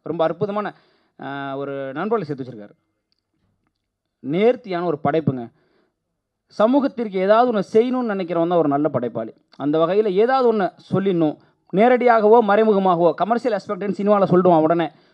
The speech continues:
ஒரு கமர்ஷியல் விஷயம் வேணும்னு. So, அதையும் தாண்டி ஏதோ ஒண்ணு சொல்லிடணும்னு ஒரு துடிப்பு இருக்கிறது வந்து பெரிய விஷயம். அப்புறம் வந்து, நான் இதை பெருசா செஞ்சிருப்பேன் உங்களுக்கு, அஹ், கலைஞர்களுக்கெல்லாம் வந்து நான் வந்து பெரித பரிசு தரலன்னாரு. ஒரு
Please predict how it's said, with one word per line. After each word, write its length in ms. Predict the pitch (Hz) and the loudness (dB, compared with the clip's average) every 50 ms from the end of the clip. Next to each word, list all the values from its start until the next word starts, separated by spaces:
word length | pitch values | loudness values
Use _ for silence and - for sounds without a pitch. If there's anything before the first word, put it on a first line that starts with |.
| _ - | _ -14
ஒரு 120 | 165 151 | -10 -8
கமர்ஷியல் 380 | 165 185 202 220 208 233 208 190 | -6 -4 -4 -4 -4 -4 -6 -6
விஷயம் 260 | 175 147 185 170 165 | -6 -6 -6 -4 -2
வேணும்னு. 380 | 175 180 180 170 151 135 117 - _ _ _ _ _ _ | 0 0 2 2 0 0 -2 -6 _ _ _ _ _ _
So, 140 | _ - 170 | _ -6 -4
அதையும் 300 | 180 220 247 262 277 233 | -2 -2 0 0 0 0
தாண்டி 340 | - 226 214 233 254 226 240 | 2 2 2 2 0 0 2
ஏதோ 180 | 214 208 233 247 | 4 4 6 6
ஒண்ணு 240 | 247 233 220 - 208 | 6 4 2 2 2
சொல்லிடணும்னு 420 | 214 220 226 233 226 226 233 226 | 2 2 2 0 -2 -2 -2 -2
ஒரு 240 | 208 196 185 180 165 | -2 -2 -2 -4 -4
துடிப்பு 260 | - 190 180 196 175 | -4 -4 -2 -2 -2
இருக்கிறது 380 | 185 175 156 170 160 156 151 156 | -2 -4 -4 -4 -2 -2 -2 -4
வந்து 260 | 151 160 170 165 139 | -6 -4 -2 -2 -2
பெரிய 220 | - 165 156 170 160 | 0 0 0 0 -2
விஷயம். 280 | 139 - 127 110 - _ _ - - - - | -4 -4 -8 -12 -14 _ _ -20 -20 -12 -10
அப்புறம் 320 | - 160 185 208 202 196 | -6 -4 -2 0 0 2
வந்து, 300 | 208 226 220 208 196 180 | 2 2 2 2 0 0
நான் 200 | 165 165 160 160 | -2 0 -2 -2
இதை 60 | 151 - | -2 2
பெருசா 320 | - 208 226 240 - 262 240 - | 2 2 2 4 2 2 2 2
செஞ்சிருப்பேன் 480 | 208 185 196 208 190 170 180 190 190 | 0 0 0 -2 -2 -2 -4 -4 -2
உங்களுக்கு, 640 | 190 180 170 160 160 156 143 156 151 151 151 151 147 147 143 143 143 | -2 -2 -4 -4 -4 -6 -6 -6 -6 -6 -4 -4 -4 -4 -4 -4 -4
அஹ், 440 | 147 143 147 151 147 139 143 139 131 | -6 -4 -4 -4 -4 -4 -4 -4 -4
கலைஞர்களுக்கெல்லாம் 720 | - 151 170 180 175 165 156 156 156 143 147 151 151 156 | -2 -2 -2 -2 -2 -2 -2 -2 -4 -8 -10 -10 -6 -4
வந்து 200 | 151 151 147 151 | -2 0 0 0
நான் 180 | 147 143 139 135 | 0 0 -2 -2
வந்து 360 | 135 131 135 143 135 127 123 - _ | -2 0 0 0 0 0 -2 -4 _
பெரித 240 | - 143 143 139 147 | -4 -4 -2 -2 -4
பரிசு 360 | 135 - 135 139 147 - 143 | -4 -2 -2 -2 -4 -4 -6
தரலன்னாரு. 640 | - 131 120 120 117 120 120 110 107 110 117 151 202 - _ _ _ _ _ _ _ _ _ _ _ | -8 -8 -8 -8 -8 -6 -6 -6 -8 -8 -12 -12 -14 -16 _ _ _ _ _ _ _ _ _ _ _
ஒரு 320 | - 135 131 135 131 123 | -12 -10 -8 -8 -8 -10